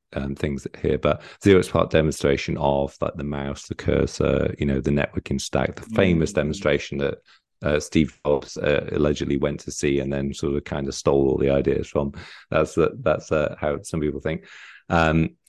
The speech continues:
Speaker 1: there's also the, the project, uh, Xanadu, uh, presentation, which is, um, all about sort of visualizing data in a different way, um, instead of on a two D plane, but on a three-dimensional plane, which you really sort of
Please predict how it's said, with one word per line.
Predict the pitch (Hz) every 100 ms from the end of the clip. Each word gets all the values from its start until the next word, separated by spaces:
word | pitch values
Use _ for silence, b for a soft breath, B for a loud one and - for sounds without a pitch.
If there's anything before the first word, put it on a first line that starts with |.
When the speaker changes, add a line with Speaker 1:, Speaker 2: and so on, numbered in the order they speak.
| _ _ _ -
Speaker 1:
there's | 95 87
also | 98 - 87 82 80
the, | 78 78 76 73
the | 73
project, | - 76 73 - - - -
uh, | 73 78
Xanadu, | 76 80 73 80 80 78 -
uh, | 80 71
presentation, | - 76 - 71 73 - 80
which | 76 78 -
is, | 71 67 - 73
um, | 69 69 71 - -
all | 78 71
about | 73 -
sort | - 69
of | 69
visualizing | 69 90 82 76 67 69 69 69
data | 73 71 - -
in | 69
a |
different | - - -
way, | - 67 69 71
um, | 71 69
instead | 69 - 76
of | 71
on | 73 73
a |
two | - - 80 78
D | 76
plane, | 71 - 69 69 73 73 -
but | 76
on | 73 69
a |
three-dimensional | - - 78 71 69 76 82 - - -
plane, | - 71 67 - B B -
which | 98 - - -
you | 98 87 -
really | 110 92
sort | - 78
of | 76